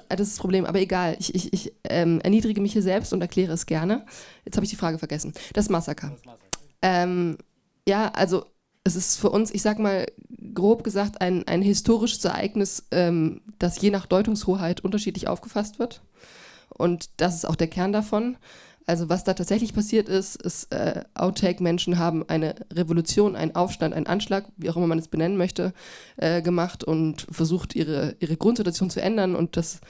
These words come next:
Speaker 1: ist gewaltvoll ausgeartet. Wer da von beiden Seiten was zu beigetragen hat, äh, entscheiden die.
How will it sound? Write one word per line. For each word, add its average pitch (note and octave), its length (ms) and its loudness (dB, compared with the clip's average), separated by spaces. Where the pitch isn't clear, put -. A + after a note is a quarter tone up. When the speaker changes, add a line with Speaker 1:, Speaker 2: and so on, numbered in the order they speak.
Speaker 1:
ist - 220 -2
gewaltvoll D#3+ 680 2
ausgeartet. - 800 -2
Wer D#3 360 -2
da - 160 -2
von D#3+ 180 2
beiden E3 240 2
Seiten D#3+ 300 -2
was D#3+ 120 0
zu - 120 -2
beigetragen F#3 500 0
hat, E3 280 -2
äh, E3 240 -2
entscheiden D#3+ 380 -2
die. D#3 180 -2